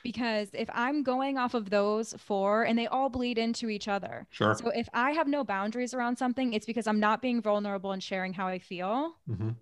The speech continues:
Speaker 1: And it all gets screwed up. So it's really like you say, "How do you do it?"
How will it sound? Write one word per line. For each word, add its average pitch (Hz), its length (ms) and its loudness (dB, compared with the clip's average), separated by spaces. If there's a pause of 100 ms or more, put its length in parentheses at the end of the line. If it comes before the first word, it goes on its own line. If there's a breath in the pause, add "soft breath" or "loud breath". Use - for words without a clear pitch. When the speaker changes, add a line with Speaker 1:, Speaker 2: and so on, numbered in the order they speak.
(120)
Speaker 1:
And 226 100 6
it 233 140 4
all 226 160 0
gets 220 240 -6
screwed 214 380 -6
up. - 300 -10 (260 loud breath)
So 254 140 2
it's 247 180 4
really 262 400 -2
like 214 260 0
you 233 140 -2
say, 269 160 -2
"How 220 240 2
do 226 80 2
you 220 100 2
do 190 240 -2
it?" 294 220 2